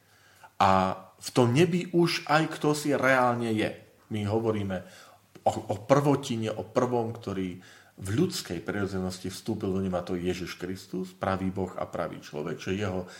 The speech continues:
skriesením a na nebo vstúpením nielenže jeho božská prirodzenosť je, ale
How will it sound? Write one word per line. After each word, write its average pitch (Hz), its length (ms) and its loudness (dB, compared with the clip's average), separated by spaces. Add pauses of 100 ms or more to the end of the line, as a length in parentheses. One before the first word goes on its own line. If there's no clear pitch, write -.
skriesením 120 840 -2
a 101 80 -4
na 92 160 -2
nebo 113 200 -2
vstúpením 101 640 -6 (280)
nielenže 123 480 0
jeho 85 400 -2 (440)
božská 95 600 -6
prirodzenosť 92 680 -10
je, 139 160 -6 (120)
ale 107 360 -2